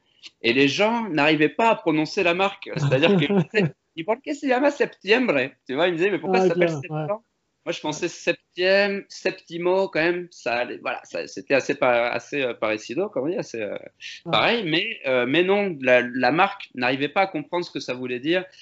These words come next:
Speaker 1: Donc non, au bout d'un moment, on a dit, « Bon, allez, on va, on va, euh,
Speaker 2: <laughs>
Speaker 1: c'est quand même un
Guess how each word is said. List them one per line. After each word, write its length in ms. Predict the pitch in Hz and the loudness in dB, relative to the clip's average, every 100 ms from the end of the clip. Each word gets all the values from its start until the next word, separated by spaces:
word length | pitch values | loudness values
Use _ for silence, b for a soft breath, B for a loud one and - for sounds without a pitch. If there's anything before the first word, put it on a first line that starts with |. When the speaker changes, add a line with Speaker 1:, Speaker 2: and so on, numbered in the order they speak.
| B B B | B B B
Speaker 1:
Donc 200 | 104 104 | -10 -4
non, 180 | 123 127 | 0 0
au 20 | |
bout 120 | 104 104 | 0 -2
d'un 100 | 98 | -2
moment, 180 | 104 120 | -2 -2
on 80 | 110 | -2
a 80 | 95 | -4
dit, « 120 | 92 | -8
Bon, 100 | 82 73 | -12 -8
allez, 100 | 76 | -10
on 40 | - | -8
va, 320 | 80 - - - - | -10 -10 -10 -12 -6
on 100 | 107 | 0
va, 480 | 110 107 104 139 156 | 4 4 4 2 2
euh, 80 | 175 | 2
Speaker 2:
<laughs> 100 | 143 | 2
Speaker 1:
c'est 60 | |
quand 80 | 196 - | -2 -2
même 180 | - 156 | -4 -6
un 40 | 170 | -6